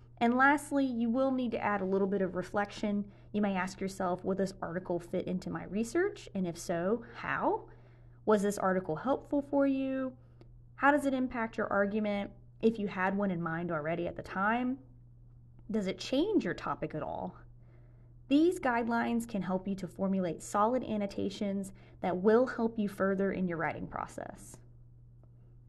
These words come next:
So now you may be thinking, "Where can I find research that's credible?"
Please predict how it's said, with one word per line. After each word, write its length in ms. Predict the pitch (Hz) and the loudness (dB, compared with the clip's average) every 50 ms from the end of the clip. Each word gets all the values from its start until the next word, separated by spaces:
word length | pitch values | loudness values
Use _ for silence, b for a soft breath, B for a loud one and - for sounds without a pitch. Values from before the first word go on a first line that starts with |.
| - - | -20 -12
So 540 | - - 233 226 220 220 214 208 - - - - B B B B B B | -2 2 4 4 4 4 2 2 -2 -6 -12 -16 B B B B B B
now 240 | 226 226 240 254 277 | 2 4 4 6 6
you 140 | 294 294 285 | 6 6 6
may 160 | 269 254 240 | 4 4 2
be 120 | 220 226 214 | 0 0 -2
thinking, 640 | - 214 208 202 196 - 196 190 190 190 190 190 B B B B B - - | -2 -2 -2 -2 -2 -2 -2 0 0 0 0 -2 B B B B B -10 -4
"Where 180 | - 202 220 | 0 0 0
can 160 | 226 - 330 339 | 2 2 0 0
I 60 | 339 | 0
find 480 | 339 - 277 269 269 269 262 247 233 - 208 | 0 -2 -2 -2 0 0 -2 -4 -6 -6 -4
research 400 | 214 220 214 - 233 220 220 - | -4 -2 -2 -2 -4 -6 -4 -6
that's 160 | 202 185 - | -8 -8 -8
credible?" 600 | - - - - 180 180 - - - - 190 | -12 -10 -8 -6 -6 -6 -6 -8 -10 -10 -12